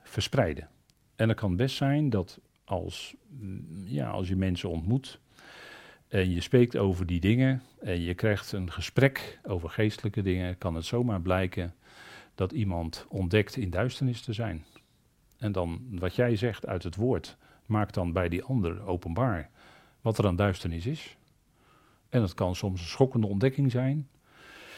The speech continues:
En soms krijgen ook mensen zicht op, eh, ja, hoe dingen werkelijk zitten in de wereld. En dat gebeurt natuurlijk door het woord, hè. Hoe zit het nou werkelijk in deze wereld?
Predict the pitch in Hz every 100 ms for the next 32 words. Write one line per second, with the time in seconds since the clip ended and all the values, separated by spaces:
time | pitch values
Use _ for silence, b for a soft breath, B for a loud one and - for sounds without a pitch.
0 | B B B B B B 110 107 95 135
1 | 123 113 - 117 101 104 101 98 104 95
2 | - 87 85 107 101 - - 107 - -
3 | - - - 92 87 82 80 104 113 90
4 | 87 98 92 90 82 82 85 104 - 82
5 | - 151 143 151 135 - 175 123 110 110
6 | 113 123 117 90 85 82 - 92 101 92
7 | 90 90 87 82 85 107 151 139 - 151
8 | 131 101 98 101 92 80 87 120 147 147
9 | 156 - - 139 127 120 110 110 110 110
10 | 127 -